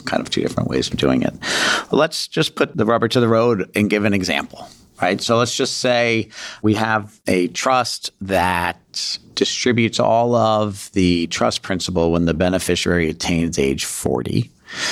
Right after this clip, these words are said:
The trustee has complete discretion to make distributions to that beneficiary and their descendants. And they come to you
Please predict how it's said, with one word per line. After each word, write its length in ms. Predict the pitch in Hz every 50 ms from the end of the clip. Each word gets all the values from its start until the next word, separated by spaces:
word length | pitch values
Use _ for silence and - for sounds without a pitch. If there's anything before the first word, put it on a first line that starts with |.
| - - - - -
The 120 | - 180 -
trustee 480 | - - 107 107 - - - 110 101
has 220 | 90 92 90 95 -
complete 540 | - - 95 87 - - _ 127 131 131 135
discretion 760 | - 113 - - - - 80 71 71 - - 69 69 67 -
to 140 | - - 82
make 220 | 76 73 76 -
distributions 1000 | - 78 - - - 73 64 - 69 67 65 - - 71 73 73 - - - - - - -
to 120 | - 101 87
that 460 | 82 76 76 76 - - - - -
beneficiary 920 | - 85 80 78 - - 92 87 - - 87 80 78 78 78 78 78 78 -
and 240 | - 82 78 73 71
their 140 | 76 73 76
descendants. 800 | 73 78 - - - 80 73 67 67 78 110 113 - - - - - - - - - - - - - - - -
And 580 | - - 120 123 123 120 117 117 110 107 107 95 104 104 - _ _
they 220 | - 110 110 104
come 300 | - - - 127 127 123
to 140 | - - 123
you 440 | 117 117 110 110 107 107 104 95